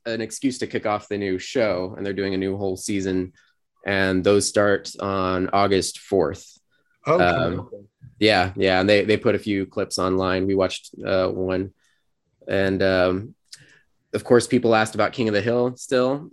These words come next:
Speaker 1: and Mike Judge was still a bit cagey on it. He said,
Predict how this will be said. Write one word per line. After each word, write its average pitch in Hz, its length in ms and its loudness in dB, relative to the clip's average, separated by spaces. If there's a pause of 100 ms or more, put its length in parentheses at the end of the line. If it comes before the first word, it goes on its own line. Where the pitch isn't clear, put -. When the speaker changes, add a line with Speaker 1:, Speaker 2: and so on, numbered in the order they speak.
(100)
Speaker 1:
and 104 540 -4 (280)
Mike 107 180 0
Judge 110 280 0
was 101 80 -10
still 123 200 -2
a 117 40 2
bit 110 180 0
cagey 117 420 0
on 120 220 2
it. 120 100 -2
He 120 100 -4
said, 113 400 0